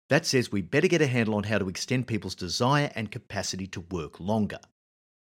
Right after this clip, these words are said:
Funding a retirement isn't a ten-year proposition anymore. By the time you Gen Ys are considering retirement, it's probable that the average life expectancy is gonna be up around a hundred.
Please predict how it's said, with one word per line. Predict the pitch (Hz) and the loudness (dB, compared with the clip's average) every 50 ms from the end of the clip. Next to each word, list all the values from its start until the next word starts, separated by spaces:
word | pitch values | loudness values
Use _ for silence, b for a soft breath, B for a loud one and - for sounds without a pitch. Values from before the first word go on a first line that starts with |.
| _ _ _ _ _ _ _ _ | _ _ _ _ _ _ _ _
Funding | - - - 151 180 202 208 196 180 | -18 -4 0 2 2 4 4 4 4
a | 156 | 4
retirement | 139 131 - - - 120 131 139 117 87 87 - - | 2 2 2 0 0 0 2 2 2 0 -2 -4 -6
isn't | 127 131 - 180 | -6 -4 0 0
a | 185 | -2
ten-year | 180 - - 151 131 123 120 120 113 | -2 -2 -2 0 2 2 2 2 0
proposition | - - 80 - 85 104 151 - - 110 | 0 -4 -4 -4 -2 -2 -2 0 0 0
anymore. | 90 82 78 71 67 64 58 - - _ _ _ _ _ _ _ _ _ _ _ _ _ - | -2 -2 -4 -6 -10 -12 -14 -16 -20 _ _ _ _ _ _ _ _ _ _ _ _ _ 2
By | 131 135 | 4 4
the | 139 143 | 4 2
time | - - 151 185 208 208 190 | 0 2 2 4 4 4 2
you | 175 170 | 2 0
Gen | 127 98 - 143 156 143 127 123 | 0 0 4 4 4 4 4 4
Ys | 131 131 127 - | 4 4 4 2
are | - | 0
considering | - 104 98 - 127 104 104 95 90 | -6 -6 -4 -4 0 0 0 0 0
retirement, | 82 82 - - 160 165 131 78 67 80 b b b b b b b - | -2 -4 0 2 4 4 4 2 0 -6 b b b b b b b -6
it's | 139 135 - | -4 -4 -4
probable | - _ - - - 165 196 170 175 - - 62 60 - - b b b b - | -8 _ -14 0 4 4 6 6 4 2 2 -4 -6 -8 -10 b b b b -12
that | 117 - | -8 -6
the | - - - | -6 -6 0
average | - 143 170 170 - - 185 175 - 135 | 2 2 2 2 2 0 0 0 2 2
life | 123 123 - | 2 2 2
expectancy | 123 104 - - 120 120 - - - - 104 104 | 0 -6 -4 -2 -2 -2 -2 -4 -8 -6 -4 -4
is | 127 - | -2 -2
gonna | - 190 208 | 0 0 0
be | 196 185 | 2 2
up | 165 143 - | 0 0 0
around | 143 117 104 85 76 76 | 0 0 0 0 -2 -4
a | 90 | -6
hundred. | 90 127 156 185 170 - - - - - | -4 0 0 0 0 0 -4 -8 -12 -16